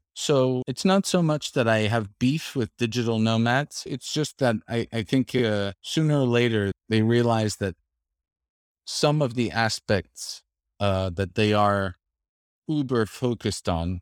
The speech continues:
mobility, mobility, mobility, can't really be ends in themselves.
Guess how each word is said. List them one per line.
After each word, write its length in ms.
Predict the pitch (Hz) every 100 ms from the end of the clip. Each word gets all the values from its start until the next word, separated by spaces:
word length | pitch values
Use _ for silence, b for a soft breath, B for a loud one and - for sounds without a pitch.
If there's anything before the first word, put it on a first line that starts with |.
| -
mobility, 640 | 104 101 110 107 104 104
mobility, 580 | 98 95 98 98 95 92
mobility, 800 | 92 92 104 104 90 78 76 80 -
can't 320 | - 139 120
really 300 | 120 120 110
be 480 | 95 104 98 95 80 _
ends 340 | 101 98 95 95
in 160 | 90
themselves. 800 | 87 85 - 90 78 78 -